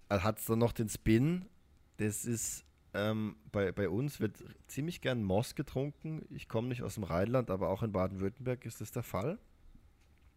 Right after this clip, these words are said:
Und es ist nur dann möglich, am Bartholomäustag, das ist der vierundzwanzigster achte, also der Bartel,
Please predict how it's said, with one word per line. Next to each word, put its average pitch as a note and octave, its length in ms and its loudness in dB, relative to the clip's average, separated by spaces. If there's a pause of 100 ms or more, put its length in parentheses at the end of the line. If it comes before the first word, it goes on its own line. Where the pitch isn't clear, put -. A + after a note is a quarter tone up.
(720)
Und A2+ 200 2
es A#2+ 140 0
ist B2+ 160 -2
nur B2+ 120 4
dann B2 360 2
möglich, A2 480 2
am F#2+ 160 -4
Bartholomäustag, F#2+ 1700 -2
das F#2+ 140 -10
ist - 180 -10
der E2+ 80 -4
vierundzwanzigster F#2+ 720 -6
achte, C3+ 480 -6 (1300)
also E2 260 -4
der D#2+ 200 -4
Bartel, D2+ 560 -2